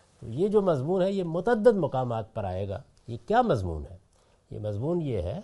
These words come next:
کہ اللہ تعالیٰ نے اس دنیا میں انسانوں کو پیدا کیا ہے، ان میں خیر و شر کا کو الہام کر دیا ہے۔ پیغمبر اسی کی بنیاد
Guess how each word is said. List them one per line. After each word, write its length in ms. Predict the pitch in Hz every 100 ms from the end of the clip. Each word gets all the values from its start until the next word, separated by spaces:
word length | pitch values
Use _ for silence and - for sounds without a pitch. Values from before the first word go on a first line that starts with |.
| - _ _ - _ -
کہ 40 | -
اللہ 260 | 135 151 143
تعالیٰ 320 | 117 127 170 160
نے 360 | 139 147 156 - _ _ 131
اس 160 | 107 -
دنیا 340 | 107 139 190 190
میں 160 | 160 123
انسانوں 480 | 101 - 101 117 -
کو 100 | 107
پیدا 320 | 80 80 98
کیا 340 | - 123 123
ہے، 60 | 131 - _ _ _ _ _ _ _
ان 320 | 117 160 180
میں 120 | 175 -
خیر 260 | - 113
و 100 | 135
شر 260 | 123 127 123
کا 240 | - 120 95 - _ _
کو 100 | 110
الہام 400 | 98 82 92 127
کر 180 | 127 117
دیا 320 | 117 123 127
ہے۔ 100 | 113 - _ _ _ _ _
پیغمبر 560 | 113 113 143 190 214 226 - _ _ _ _ _ _
اسی 320 | - 156 - 233
کی 140 | 196
بنیاد 400 | 147 117 117 135